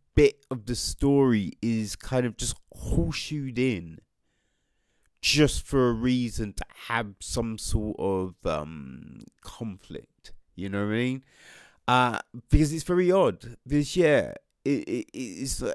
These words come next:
he, we don't see him tr-, like,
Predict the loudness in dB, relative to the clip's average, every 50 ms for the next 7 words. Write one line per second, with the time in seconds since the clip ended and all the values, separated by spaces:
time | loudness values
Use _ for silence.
0 | -6 _ -16 -14 -12 -10 -6 -4 -4 -4 -4 -6 -8 -10 -10 -14 -14 -8 -6 -6
1 | 0 4 6 6 6 4 0 -8 -12 -8 -6 -6 -6 -6 -6 -8 -10 -4 0 2
2 | 2 2 2 0 -2 -6 -8 -10 -12 -16 -20 -20 -20 -20 -20 -20 _ _ _ _
3 | 0 2 2 2 2 0 -6 -6 -4 -2 -2 -2 -4